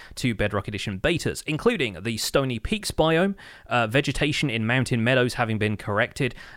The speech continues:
dripstone clusters have now been relocated to only be found in the dripstone biomes, likewise dripstone features,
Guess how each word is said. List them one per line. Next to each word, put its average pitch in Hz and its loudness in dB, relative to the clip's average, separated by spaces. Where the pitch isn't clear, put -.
dripstone 160 2
clusters 151 2
have 120 0
now 120 4
been 110 2
relocated 107 0
to 117 0
only 143 4
be 113 0
found 110 0
in 101 -2
the 95 -2
dripstone 101 -4
biomes, 151 4
likewise 110 0
dripstone 110 -2
features, 117 -2